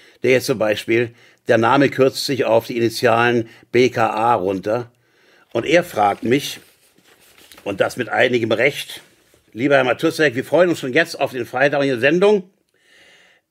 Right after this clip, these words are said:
Es war im Interview mit Frau Slomka vom Donnerstag, den dreiundzwanzigsten Juni. Robert Habeck sagt am Ende, ich will nicht in einem Land leben, in dem man sich nur noch bewegt, wenn es Geld dafür gibt.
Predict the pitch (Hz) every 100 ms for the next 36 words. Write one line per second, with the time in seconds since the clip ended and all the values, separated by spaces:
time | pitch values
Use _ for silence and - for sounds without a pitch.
0 | _ 143 123 175 180 185 190 175 170 -
1 | 160 - 165 170 139 110 - 123 131 143
2 | 113 - 117 120 127 113 120 123 - 120
3 | 123 151 147 - 170 180 180 _ _ -
4 | _ - 104 139 156 170 123 123 180 180
5 | - 147 165 135 123 143 123 127 131 143
6 | 147 147 131 - _ _ - 107 101 120
7 | 113 131 131 117 117 117 117 113 110 113
8 | 135 147 101 101 101 139 151 - - -
9 | - 104 113 131 131 113 113 131 135 110
10 | 113 104 123 147 - - - _ _ _
11 | - 113 123 101 131 156 147 104 110 101
12 | 98 92 - -